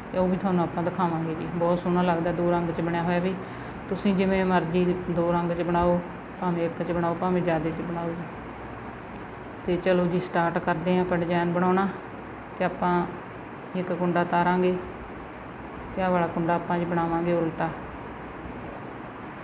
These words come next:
ਤੇ ਜੇ ਤੁਸੀਂ ਮੇਰੇ ਚੈਨਲ 'ਤੇ ਨਵੇਂ ਹੋ ਤਾਂ ਮੇਰੇ ਚੈਨਲ ਨੂੰ ਸਬਸਕ੍ਰਾਈਬ, ਵੀਡੀਓ ਨੂੰ ਸ਼ੇਅਰ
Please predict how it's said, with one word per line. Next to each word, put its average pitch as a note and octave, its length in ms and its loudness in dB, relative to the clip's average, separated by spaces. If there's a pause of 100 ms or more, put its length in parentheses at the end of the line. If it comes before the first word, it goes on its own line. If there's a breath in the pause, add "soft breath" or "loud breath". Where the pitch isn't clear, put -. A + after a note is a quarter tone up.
(600)
ਤੇ F#3+ 60 -6
ਜੇ F#3 160 2
ਤੁਸੀਂ F#3+ 280 0
ਮੇਰੇ F#3+ 160 2
ਚੈਨਲ F#3 320 4
'ਤੇ F#3 120 2
ਨਵੇਂ F3+ 340 6
ਹੋ F#3 60 2
ਤਾਂ F#3 140 2
ਮੇਰੇ F#3 160 4
ਚੈਨਲ F3+ 340 2
ਨੂੰ F#3 100 0
ਸਬਸਕ੍ਰਾਈਬ, F3 540 -2
ਵੀਡੀਓ F3 260 2
ਨੂੰ F3+ 120 2
ਸ਼ੇਅਰ E3+ 240 -2